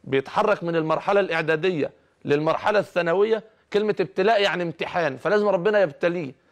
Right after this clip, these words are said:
عشان ينتقل للمرحلة الأعلى، لازم يمتحنه يعني. والقرآن يقول:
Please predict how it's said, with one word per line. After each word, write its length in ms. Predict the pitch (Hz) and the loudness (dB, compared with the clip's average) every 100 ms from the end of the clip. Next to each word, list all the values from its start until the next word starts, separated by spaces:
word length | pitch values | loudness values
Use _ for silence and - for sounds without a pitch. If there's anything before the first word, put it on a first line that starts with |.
| _ | _
عشان 340 | - - 196 214 | -6 0 2 2
ينتقل 460 | 190 165 240 220 | 0 0 -2 -2
للمرحلة 500 | 175 175 160 165 185 | -2 0 -2 -2 -2
الأعلى، 280 | 175 143 135 - - | 0 0 -2 -4 -6
لازم 260 | 190 180 180 | -4 0 0
يمتحنه 640 | 170 147 202 - 160 139 | -2 -2 -4 -4 -2 2
يعني. 240 | 139 127 - _ _ - | 0 -2 -12 _ _ -4
والقرآن 440 | 139 - 147 175 | -4 -2 -2 -2
يقول: 320 | 160 175 160 | -2 -2 -2